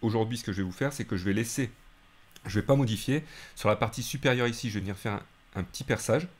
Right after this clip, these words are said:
Quand vous imprimerez votre fichier S T L, vous imprimerez déjà, tout d'abord le corps deux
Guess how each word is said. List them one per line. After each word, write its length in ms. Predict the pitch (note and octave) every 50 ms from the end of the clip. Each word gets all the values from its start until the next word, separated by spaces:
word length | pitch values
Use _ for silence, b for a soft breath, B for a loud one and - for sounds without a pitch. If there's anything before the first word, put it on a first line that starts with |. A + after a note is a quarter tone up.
| - - - _ - B B B B B B B B B B B B B B B
Quand 140 | - B2+ A2
vous 160 | B2+ B2 C3+
imprimerez 400 | C#3 C3+ - C#3 C3+ B2 C#3+ C3
votre 160 | A#2+ A2+ -
fichier 260 | - A#2 - - C3
S 140 | A#2 - -
T 80 | - B2+
L, 140 | C3 B2
vous 120 | G#2+ G#2 A2
imprimerez 360 | G2+ - - A2 G#2 G#2+ G#2
déjà, 380 | G#2 A2 G2 - - - A2+ -
tout 140 | - -
d'abord 320 | A#2 A#2+ A2+ A#2 A#2 A2 G#2+
le 80 | F#2+
corps 220 | F#2 - A#2 G#2+ G#2
deux 200 | G#2+ A2+ A2